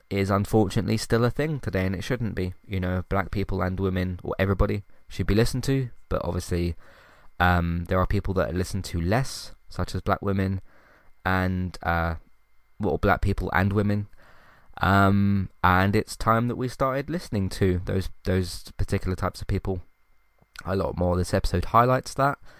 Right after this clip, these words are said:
And, uh, yeah, the, you can see the frustration coming through with the character. Obviously, mechanically, it worked differently. It wasn't the characters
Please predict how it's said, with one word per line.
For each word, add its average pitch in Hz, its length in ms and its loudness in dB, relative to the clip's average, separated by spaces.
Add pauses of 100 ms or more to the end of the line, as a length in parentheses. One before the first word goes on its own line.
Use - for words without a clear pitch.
(500)
And, 110 520 4
uh, 117 520 6 (680)
yeah, 156 320 2
the, 113 200 0
you 95 260 -2
can 98 160 0
see 107 160 0
the 107 100 0
frustration 117 540 0
coming 92 240 0
through 92 180 -2
with 92 100 -4
the 95 60 -8
character. 104 560 -2 (260)
Obviously, 143 320 2
mechanically, 107 680 2
it 92 120 0
worked 90 220 2
differently. 104 380 0
It - 120 -2
wasn't 101 360 2
the 98 80 -4
characters 92 800 0